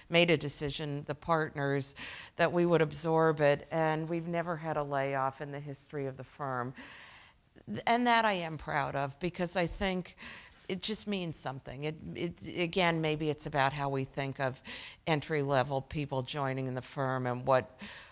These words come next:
ought to be our responsibility and what ought to be their responsibility. But, um,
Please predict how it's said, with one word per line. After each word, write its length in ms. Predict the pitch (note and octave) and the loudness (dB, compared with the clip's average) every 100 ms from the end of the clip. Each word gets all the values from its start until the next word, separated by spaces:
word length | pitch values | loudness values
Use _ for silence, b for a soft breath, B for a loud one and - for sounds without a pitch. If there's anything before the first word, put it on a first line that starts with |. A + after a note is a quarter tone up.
| _ | _
ought 140 | D3+ D3 | 6 6
to 80 | |
be 160 | C#3 C3+ | 6 4
our 180 | C3 C3 | 6 4
responsibility 1080 | C3 - - C3+ B2+ - C#3 C3 B2+ B2+ B2+ | 2 -2 -2 -4 -2 -6 -2 0 0 0 -4
and 160 | B2+ | -2
what 200 | B2+ B2+ C#3 | -2 -2 -2
ought 240 | B2+ D3 | -4 -4
to 80 | D3+ | -8
be 160 | B2+ | -8
their 240 | B2 B2+ C3 | -4 -4 -4
responsibility. 1120 | C3 - - B2 C3 C3+ B2+ B2 C3 A#2+ B2+ - | -8 -8 -10 -10 -8 -10 -10 -8 -6 -6 -10 -8
But, 240 | - C#3+ C#3 | -6 -4 -2
um, 380 | C#3 C#3 C#3 | -2 -2 -6